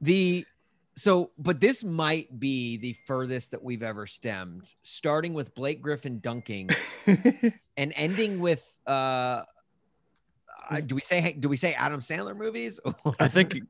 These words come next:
Speaker 2: I think Adam Sandler movies, yeah. That's, that's impressive. And, and it, it, we were on batteries there for a sec. I mean, it got, it got around.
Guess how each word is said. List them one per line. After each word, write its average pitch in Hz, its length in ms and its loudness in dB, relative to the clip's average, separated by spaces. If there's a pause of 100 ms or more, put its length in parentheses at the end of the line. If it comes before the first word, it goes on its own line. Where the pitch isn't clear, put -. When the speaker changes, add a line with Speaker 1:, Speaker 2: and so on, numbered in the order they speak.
(100)
Speaker 2:
I 123 80 2
think 165 240 4
Adam 139 220 8
Sandler 175 340 4
movies, 101 300 2
yeah. 110 280 4 (680)
That's, 131 280 2 (160)
that's 175 520 6
impressive. 143 580 6
And, 160 240 8
and 180 180 10
it, 220 120 10
it, 180 240 10 (160)
we 185 100 10
were 208 80 12
on 147 120 8
batteries 151 460 8
there 170 180 8
for 165 180 4
a 151 60 4
sec. 156 360 2
I 156 140 6
mean, 147 180 6
it 180 220 2
got, 131 320 6
it 139 100 -4
got 165 140 4
around. 113 440 0